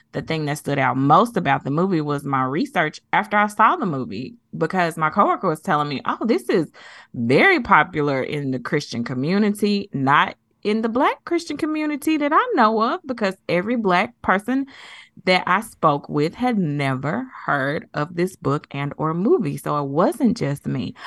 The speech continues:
So this was, uh, a very eye-opening experience for me. So the man that wrote the Pilgrim's Progress movie is based off a book. I still haven't read this book. I might try it, but he wrote the book back in sixteen seventy-eight, and I don't know if I have the strength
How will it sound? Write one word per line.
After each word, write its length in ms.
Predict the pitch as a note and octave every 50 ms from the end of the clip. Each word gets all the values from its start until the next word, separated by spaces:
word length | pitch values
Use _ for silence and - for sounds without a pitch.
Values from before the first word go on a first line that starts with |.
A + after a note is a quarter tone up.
| - - -
So 140 | - - D#3+
this 260 | D#3 F3+ G3+ G3+ G#3
was, 340 | G#3+ G3+ G3 F#3 F#3 G3+ - _
uh, 360 | - D3+ D3 C#3+ C#3 C3+ C3+ -
a 100 | - C3+
very 800 | C3 B2+ B2 C#3+ D#3 E3+ F3+ F3+ E3+ E3 D#3+ D3+ D3+ D3 C3+ - _ _ _ _ - -
eye-opening 680 | E3 F3+ G3+ G3+ - F#3 F#3 F3+ F3+ E3 D#3+ D#3 D3+ -
experience 760 | - C#3 - - - - - G3 G3 F#3 F3 D#3 C#3+ - - -
for 180 | _ - C#3+
me. 300 | C#3 C3+ C3 C3 C3 C3+ - - - - - - - _ _
So 360 | - - F3 E3 D#3+ D#3+ D#3
the 100 | D#3 D#3+
man 380 | D#3 D#3+ E3+ F#3 G#3+ B3 D4+
that 160 | D4+ C4 G#3+ F#3
wrote 640 | - D3 C#3 C#3 C#3+ C#3+ D3+ E3+ F#3 G3+ G#3 - - _ _ -
the 420 | D#3+ D#3 C#3+ C#3+ D3+ C#3+ C3+ - - _ _ _ _ -
Pilgrim's 420 | - - E4+ F#4 F#4 E4 C#4+ B3
Progress 420 | - - B3+ G#3 G3 G3 F3+ E3+ -
movie 440 | D3+ D3 D3+ D3+ C#3+ C#3+ C3+ - -
is 160 | D3 D#3 D#3
based 320 | D#3 D3 C#3+ C#3+ - -
off 200 | C3 C3+ C#3 -
a 100 | C3+ B2+
book. 500 | C3 C3 C3 C#3 D3+ D3+ A#2+ - - - _ _ - - _ _ _ _ _ _ _ _ _ -
I 120 | - C#4
still 260 | D#4+ - - G#4 G#4
haven't 280 | F#4+ F4+ D#4 A#3+ F#3+ D#3+
read 200 | D3+ D3+ D#3 D#3
this 140 | D#3+ D#3+ D#3+
book. 240 | F3 F3+ E3 E3 -
I 80 | - A#3+
might 420 | C#4+ B3 F#3 D#3+ E3+ G3+ A#3 A#3
try 280 | - - A#3 B3 - -
it, 240 | - - G#2+ -
but 100 | - D#3+
he 160 | F3 G#3+ C4+ C#4+
wrote 300 | A3+ F#3+ G3 A#3+ A#3+ A3+
the 40 |
book 220 | F#3+ G3 F#3+ F#3+ F#3
back 220 | F3 E3 E3 -
in 100 | E3+ D#3
sixteen 460 | D#3+ - F3 F3 - - F#3+ F3+ F3+
seventy-eight, 640 | - - F3+ F3+ F#3+ F#3 F3+ F3+ F3 F3+ F3+ F3+ F3 -
and 80 | D3+
I 120 | D#3 D#3+ D#3+
don't 120 | D#3 D3
know 120 | C#3+ C#3
if 100 | C#3 -
I 60 | C3+ C#3
have 280 | D#3 C3+ B2+ B2 G2+
the 80 | - C3
strength 500 | - - - C3+ C3 B2 B2 C3+ -